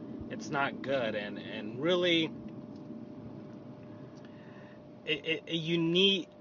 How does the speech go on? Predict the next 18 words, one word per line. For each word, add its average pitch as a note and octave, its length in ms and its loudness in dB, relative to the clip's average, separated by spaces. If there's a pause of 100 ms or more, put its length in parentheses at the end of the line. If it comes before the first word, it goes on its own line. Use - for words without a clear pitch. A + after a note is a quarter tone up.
(240)
when, D#3 260 0
when D#3+ 140 4
that F3 180 8
happens, D3+ 640 6
you, C3+ 260 -8 (120)
you B2+ 160 -4
have D#3+ 260 6
to D#3 80 -2
find D3+ 260 2
a C#3 40 0
way C#3 120 0
to C3 60 -2
take C3+ 240 -4
your C3+ 120 0
emotions B2 440 -2
out C3 220 4
of A2 100 -4
it. A2 220 -2